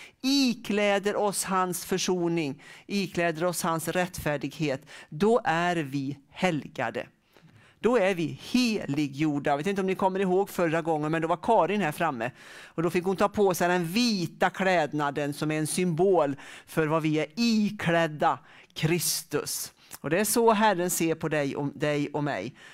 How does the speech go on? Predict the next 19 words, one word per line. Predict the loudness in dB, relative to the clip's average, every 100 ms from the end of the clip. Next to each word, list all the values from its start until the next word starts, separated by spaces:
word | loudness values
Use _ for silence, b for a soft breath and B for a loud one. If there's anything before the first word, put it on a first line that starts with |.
| B B
Vi | -4 -2
får | -2
ta | -2 0
emot | 2 2 2 -2 -8
den | -2 2 2 0
gåvan, | 0 0 0 0 -2 -4 -10 _
eller | -2 0
den, | 2 2 2 0
eh, | 0
helgelsen | 0 0 0 -4 -4 -4
som | -4 -4
en | -4 -4
gåva. | -2 -2 -2 -6 -8 _ B B B B
Så | -2
vi | 4
är | 4
helgade | 6 4 4 2 4
genom | 2 2 0
tron, | 0 0 2 2